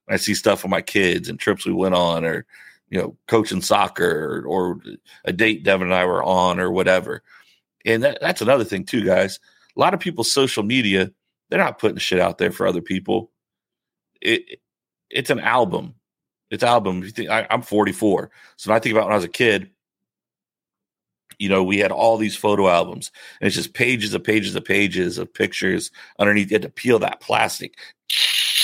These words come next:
and then you'd stick that picture on that board with the tackiness on it, and you know that stuff will kill you and cause cancer. I don't know what it is,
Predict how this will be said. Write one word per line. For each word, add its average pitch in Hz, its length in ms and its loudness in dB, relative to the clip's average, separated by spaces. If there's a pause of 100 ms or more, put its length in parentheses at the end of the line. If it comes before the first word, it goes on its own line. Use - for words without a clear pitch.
(640)
and 95 100 -2
then 104 80 0
you'd 92 200 -4
stick - 460 -2
that 110 380 2
picture 95 580 -2 (720)
on 110 140 4
that 101 340 0
board 107 560 4 (300)
with - 260 -6
the 98 100 -10
tackiness 101 760 -4
on 95 220 0
it, 98 140 -4
and 98 80 -6
you 98 80 -4
know 131 180 4
that 113 260 2
stuff 90 340 -4
will 90 80 -14
kill 92 240 -2
you 85 140 -4
and 87 100 -8
cause 90 260 -2
cancer. 90 440 -10 (260)
I 117 80 0
don't 131 140 4
know 110 120 4
what 131 220 4
it 127 100 0
is, 131 340 0